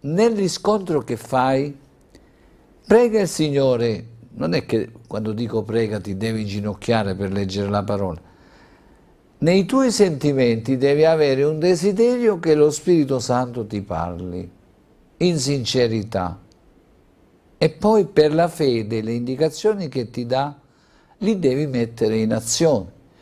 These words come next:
Perché se non eserciti poi la fede, che vuoi vedere prima i risultati, non è così. Il nostro cammino è un cammino di fede.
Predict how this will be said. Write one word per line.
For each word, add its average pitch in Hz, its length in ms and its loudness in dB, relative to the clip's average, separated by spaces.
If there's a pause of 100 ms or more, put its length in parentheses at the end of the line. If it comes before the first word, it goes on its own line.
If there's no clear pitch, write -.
(180)
Perché 123 280 2
se 214 180 2
non 185 240 4
eserciti 135 680 0
poi 123 280 2
la 113 140 2
fede, 92 540 -4 (320)
che 131 140 4
vuoi 147 200 6
vedere 151 380 4
prima 165 300 2
i 151 40 4
risultati, 143 840 0 (100)
non 127 200 -2
è 120 100 0
così. 95 560 -8 (840)
Il 110 80 -6
nostro 117 320 -2
cammino 151 460 0
è 139 40 2
un 120 120 0
cammino 123 480 0
di 113 160 -2
fede. 95 560 -4